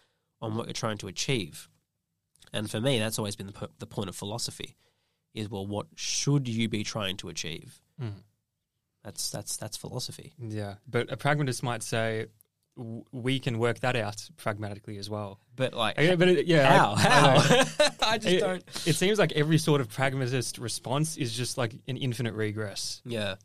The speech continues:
Speaker 2: Because, like, he, he says, like, the pragmatist's sort of view of the world, it's not like there's a core. There, there, there's no core on which everything leans. There's just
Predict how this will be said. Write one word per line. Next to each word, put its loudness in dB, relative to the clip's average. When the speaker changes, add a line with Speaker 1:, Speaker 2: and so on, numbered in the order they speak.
Speaker 2:
Because, 2
like, -2
he, -8
he -6
says, 0
like, 0
the -2
pragmatist's 0
sort -2
of -4
view 0
of -4
the -2
world, 0
it's -6
not -2
like -4
there's -4
a -4
core. -6
There, -6
there, -2
there's -4
no 0
core -2
on -2
which -4
everything -6
leans. -6
There's -2
just -6